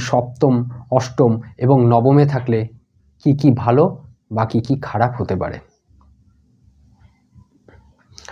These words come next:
আশা করছি আপনাদের ভালোভাবে বোঝাতে পারলাম এবং খুব ভালো লাগলো ভিডিওটা।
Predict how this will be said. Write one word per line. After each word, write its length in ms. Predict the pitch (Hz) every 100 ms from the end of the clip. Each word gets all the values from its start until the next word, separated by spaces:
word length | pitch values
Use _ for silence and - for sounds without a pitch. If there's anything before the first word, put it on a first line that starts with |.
| -
আশা 140 | 185 220
করছি 240 | 226 233
আপনাদের 340 | 175 180 180 226 - _ _ 127 120
ভালোভাবে 440 | 127 151 156 170 208 - - 139
বোঝাতে 320 | 165 190 208 196
পারলাম 280 | 190 202 240 - - -
এবং 200 | 156 220 277 - _ _ _ -
খুব 140 | 269 143 -
ভালো 180 | - 170 165
লাগলো 220 | 127 110 110
ভিডিওটা। 340 | 110 98 92